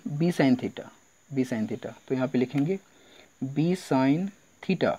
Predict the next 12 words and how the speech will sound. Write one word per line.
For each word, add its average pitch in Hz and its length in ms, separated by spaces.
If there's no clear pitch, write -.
divide 139 440
by 104 100
पीक्यू 151 280
का 175 140
है 170 220
A 175 220
और 151 120
इसका 139 240
है 139 160
B 120 200
cos 110 200
theta, - 280